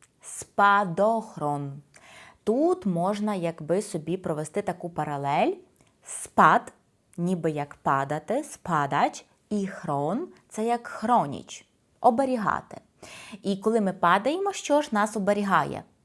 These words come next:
Парашут. Спадохрон. Сьоме наше слово — це слово заховач. Багато хто думає, що це буде перекладатися як заховати. Ні, заховач означає зберігати.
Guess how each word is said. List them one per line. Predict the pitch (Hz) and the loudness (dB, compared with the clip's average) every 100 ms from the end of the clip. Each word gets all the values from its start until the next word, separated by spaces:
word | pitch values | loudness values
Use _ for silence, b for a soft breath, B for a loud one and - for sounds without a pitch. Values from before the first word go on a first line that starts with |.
| _ _ _ - | _ _ _ 4
Парашут. | 226 277 269 254 - 180 175 175 - b b b | 6 6 4 -2 -4 -6 -6 -10 -20 b b b
Спадохрон. | - - - 302 320 262 311 262 - 151 139 139 - _ _ _ _ _ _ _ _ _ _ _ - - _ _ - | -18 -14 -4 0 2 4 4 4 0 -4 -4 -6 -14 _ _ _ _ _ _ _ _ _ _ _ -20 -20 _ _ -10
Сьоме | - 175 151 | 2 2 2
наше | 143 143 151 | -4 -8 -6
слово — | - 339 415 415 - | 2 2 2 -2 -4
це | 165 | -8
слово | - 190 226 226 - 156 | -2 0 0 -4 -6 -16
заховач. | 147 160 185 190 160 156 147 143 143 - - _ B B B B | -4 -2 -2 -4 -6 -4 -2 -4 -4 -10 -20 _ B B B B
Багато | 175 175 185 180 | 2 4 4 2
хто | - 156 | -6 -6
думає, | 180 277 330 294 | -4 -2 -2 -4
що | - 175 | -6 -6
це | - 208 | -2 -2
буде | 196 185 | -2 -4
перекладатися | 175 165 156 202 233 190 | -4 -8 -2 -2 -2 -4
як | 170 180 - B B B B B - | -4 -4 -8 B B B B B 0
заховати. | 269 - 269 175 139 143 143 147 _ | 2 2 2 2 2 -2 -8 -8 _
Ні, | 165 170 170 143 - | -4 -4 -4 -8 -10
заховач | 151 151 147 185 262 339 339 | -4 -4 -2 2 4 4 2
означає | - 175 165 185 202 214 | -4 -2 -4 -2 -2 0
зберігати. | 170 160 185 190 180 160 143 139 143 | -2 0 2 2 -2 -4 -4 -6 -12